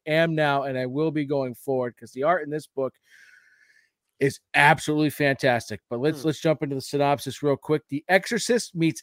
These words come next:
Speaker 1: Alien in this sci-fi horror story. In the year three thousand, mankind abandoned Earth and fled into outer space. Now a disgraced priest called into action to perform an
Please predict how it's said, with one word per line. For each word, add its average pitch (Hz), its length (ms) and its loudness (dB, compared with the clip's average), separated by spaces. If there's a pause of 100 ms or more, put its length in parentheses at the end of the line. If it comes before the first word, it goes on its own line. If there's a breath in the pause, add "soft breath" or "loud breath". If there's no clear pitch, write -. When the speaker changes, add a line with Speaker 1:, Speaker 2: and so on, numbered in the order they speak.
Speaker 1:
Alien 196 440 2
in 151 180 -2
this 131 160 -4
sci-fi 180 640 2
horror 151 340 -2
story. 151 460 -6 (220)
In 139 100 -4
the 135 100 0
year 170 240 2
three 185 220 -6
thousand, 156 560 2
mankind 160 680 0
abandoned 143 540 -2 (100)
Earth 139 340 -2
and 123 120 -8
fled 143 420 0
into 135 300 -6
outer 127 220 -4
space. - 560 -10 (340 soft breath)
Now 156 280 8
a 202 60 8
disgraced 180 680 0
priest 156 400 -2
called 165 280 2
into 180 220 -2
action 156 380 2
to 139 80 -8
perform 139 340 -4
an 135 80 -4